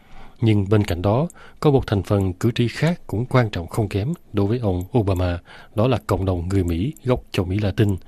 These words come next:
tức là cộng đồng người nói tiếng Tây Ban Nha. Cộng đồng này hiện chiếm mười sáu phần trăm tổng dân số Hoa Kỳ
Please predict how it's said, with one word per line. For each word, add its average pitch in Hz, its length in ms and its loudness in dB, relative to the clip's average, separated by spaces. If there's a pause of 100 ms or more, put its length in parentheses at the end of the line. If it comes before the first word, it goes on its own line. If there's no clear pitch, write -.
(260)
tức 123 100 -2
là 90 100 -4
cộng 90 240 -4
đồng 87 240 -2
người 87 180 0
nói 90 200 -2
tiếng 120 160 -4
Tây 101 140 -2
Ban 95 160 0
Nha. 92 220 0 (640)
Cộng 104 160 0
đồng 101 140 2
này 95 140 2
hiện 92 340 0
chiếm 127 240 0
mười 123 120 2
sáu 139 200 2
phần 98 180 -2
trăm 95 260 -2 (160)
tổng 123 200 0
dân 123 100 0
số 139 200 2
Hoa 107 180 0
Kỳ 90 300 0